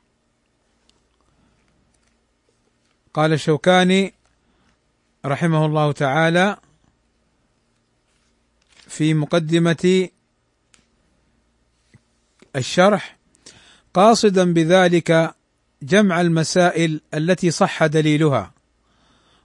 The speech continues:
واتضح سبيلها، تاركا لما كان منها من محض الرأي،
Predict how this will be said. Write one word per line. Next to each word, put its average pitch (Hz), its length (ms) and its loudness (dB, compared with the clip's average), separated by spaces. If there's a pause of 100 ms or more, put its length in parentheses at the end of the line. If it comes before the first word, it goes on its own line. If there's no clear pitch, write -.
(100)
واتضح 170 640 0
سبيلها، 151 760 0 (1120)
تاركا 220 520 4
لما 175 400 2
كان 180 420 2
منها 190 600 2
من 160 200 -2
محض 165 280 -2
الرأي، 151 480 0